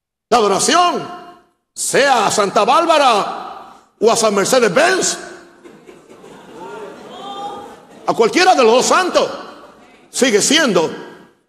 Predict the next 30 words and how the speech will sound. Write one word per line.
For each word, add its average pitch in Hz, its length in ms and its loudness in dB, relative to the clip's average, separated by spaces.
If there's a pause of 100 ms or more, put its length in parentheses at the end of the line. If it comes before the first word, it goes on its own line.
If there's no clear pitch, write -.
(920)
pecado. 147 360 -2 (1600)
Veamos 185 260 0
el 180 80 2
pecado 196 380 0 (220)
por 185 120 0
lo 202 100 0
que 240 100 2
es. 320 220 2 (140)
Número 190 240 2
cuatro, 302 400 0 (320)
amar 190 260 0
al 262 120 4
mundo 254 520 0
y 139 60 -6
sus 170 140 0
pasiones 185 420 -2
más 156 220 -6
que 196 100 -6
a 175 60 -2
Dios. - 280 -12 (1120)
Dice, 185 240 -2
no 180 120 2
améis 226 300 0
al 220 140 2
mundo 294 300 0
ni 233 60 2
las 196 140 0
cosas 226 240 -2
del 190 140 2
mundo, 220 720 -4